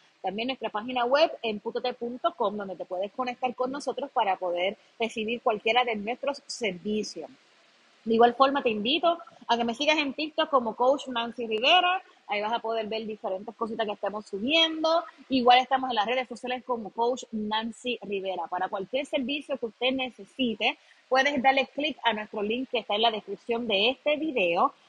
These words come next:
Eh, también te puedes comunicar vía mensaje texto al siete ocho siete, cuatro cero cuatro, cuatro tres cinco cinco. Así que estamos ahí a un clic para que puedas conectarte con nosotros.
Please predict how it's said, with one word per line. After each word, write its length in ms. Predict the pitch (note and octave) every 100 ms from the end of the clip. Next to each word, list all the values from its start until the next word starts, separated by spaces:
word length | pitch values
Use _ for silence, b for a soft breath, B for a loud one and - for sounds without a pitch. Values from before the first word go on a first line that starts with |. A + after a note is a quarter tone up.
| b -
Eh, 260 | A#3+ A3+
también 280 | A3+ G#3+ B3+
te 100 | B3+
puedes 260 | A3+ A#3+ B3
comunicar 580 | B3 A3+ G#3+ A#3 B3 C4+
vía 400 | A3+ A3+ B3 B3
mensaje 480 | G#3+ - A3 A#3
texto 400 | A3 B3+ - C#4 -
al 200 | F#3+ F#3+
siete 380 | - B3+ A#3+ A#3
ocho 260 | C4 A3+
siete, 440 | - G3 F3+ G#3+ G#3+
cuatro 360 | C#4 C#4+ A3+
cero 300 | A3+ A3+ F3 G3
cuatro, 380 | A3+ G#3+ A3+ A3
cuatro 280 | A3 E3+ C4+
tres 260 | G#3 A3 - -
cinco 440 | G3+ F3+ F#3 G#3+
cinco. 420 | - D#4 C#4 D#3+ - b b _
Así 240 | E3 G#3 G#3
que 240 | B3 B3
estamos 380 | G#3+ - G#3+ B3+
ahí 220 | G#3+ A#3 B3+
a 100 | G#3+
un 140 | B3
clic 320 | - D#4+ D4
para 260 | - A3+ G3
que 100 | G3
puedas 340 | G3 G#3+ B3 -
conectarte 600 | B3 B3+ - G#3 A3+ G#3
con 320 | G3+ G#3 G3+
nosotros. 460 | F3 F#3+ F3 D#3+